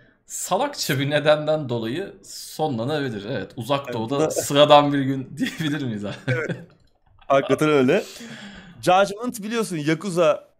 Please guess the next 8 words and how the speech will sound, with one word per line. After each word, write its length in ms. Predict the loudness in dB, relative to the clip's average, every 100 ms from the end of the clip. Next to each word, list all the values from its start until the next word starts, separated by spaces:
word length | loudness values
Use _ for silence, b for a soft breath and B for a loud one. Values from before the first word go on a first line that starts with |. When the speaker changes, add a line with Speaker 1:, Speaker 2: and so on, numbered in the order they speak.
| _ _ -18
Speaker 2:
serisinin 680 | -10 -8 -8 -10 -10 -10 -12
spin-off'u. 760 | -12 -10 -6 -2 0 0 -2 0
İlk 240 | -4 0
oyun 260 | 2 2 -4 -14
iki 200 | -12 -2
bin 60 |
on 120 | 0
sekizde 600 | 0 -4 -8 -6 -4 -4